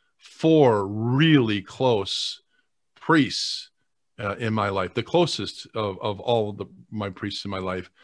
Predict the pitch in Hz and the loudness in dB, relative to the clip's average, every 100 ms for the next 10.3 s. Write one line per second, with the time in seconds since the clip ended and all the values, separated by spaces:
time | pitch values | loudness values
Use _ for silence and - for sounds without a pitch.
0 | _ _ - - 127 120 123 151 139 123 | _ _ -2 2 4 4 4 2 4 2
1 | 127 120 - 120 113 107 - _ _ _ | 2 -2 -4 -2 0 -2 -8 _ _ _
2 | - 131 - 131 131 123 117 - 110 98 | -10 -10 -2 2 4 4 2 0 0 0
3 | 98 - _ 117 120 113 113 123 131 139 | -4 -12 _ -2 0 0 0 2 2 0
4 | - 117 101 95 - 139 113 107 _ _ | -2 0 0 -4 -2 0 0 -4 _ _
5 | _ _ - 135 139 127 131 - 151 147 | _ _ 0 2 2 -2 -4 -2 -2 -2
6 | 127 113 101 104 107 113 107 107 113 151 | -4 -4 -2 -2 -4 -8 -8 -4 -2 -2
7 | 135 - 92 95 98 95 _ _ _ _ | -4 -8 -8 -8 -10 -14 _ _ _ _
8 | 104 101 101 - 120 127 120 101 104 117 | -6 -4 -6 -4 0 2 2 0 2 2
9 | 143 - 107 104 117 95 95 107 - - | 2 -2 -4 -2 -2 -2 -6 -8 -8 -2
10 | 113 107 - | -2 -2 -10